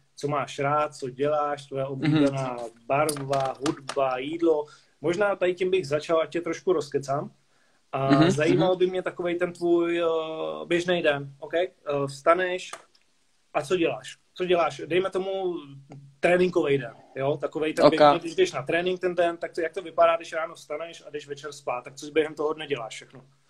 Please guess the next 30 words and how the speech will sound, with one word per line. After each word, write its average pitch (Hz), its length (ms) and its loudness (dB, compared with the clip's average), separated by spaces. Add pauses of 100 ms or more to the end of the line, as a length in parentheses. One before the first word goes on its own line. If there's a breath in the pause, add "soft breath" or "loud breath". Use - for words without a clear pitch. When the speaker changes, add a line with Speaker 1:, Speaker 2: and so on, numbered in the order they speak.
(680)
Speaker 2:
Hele, 185 340 12
tyjo, 202 320 8
no, 170 280 6
takže 170 420 2
v-, 151 440 0
ráno 185 280 6
říkám, 170 320 2
jak 156 140 2
vstanu, 180 400 2
nasnídám 170 460 -2
se, 160 220 -4
že 151 80 -4
jo, 160 220 2 (400)
mám 143 160 0
rád 156 160 8
sladký, 147 480 -2
takže, 143 360 2
takže 139 340 2
si 147 160 -4
dám 147 160 6
vždycky, 143 520 0 (120)
já 135 160 2
nevím, 131 240 0
třeba 131 240 2
kafe, 135 520 4 (200)
nějakou 120 320 2
bábovku, 120 580 2
prostě 127 360 -4
něco 123 220 0
takovýho. 139 640 8